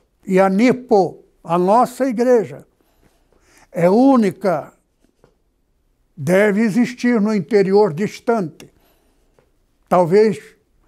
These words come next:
por uma igreja ser só de pobre, ou por causa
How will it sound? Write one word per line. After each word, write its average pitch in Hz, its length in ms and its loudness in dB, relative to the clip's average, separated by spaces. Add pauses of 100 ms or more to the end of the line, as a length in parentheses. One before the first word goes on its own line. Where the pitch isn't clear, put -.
(1400)
por 196 180 2
uma 202 200 4
igreja 190 420 2
ser 196 320 2
só 214 280 -2
de 208 120 -6
pobre, 175 640 -2 (1800)
ou 220 540 2 (680)
por 190 260 2
causa 185 600 0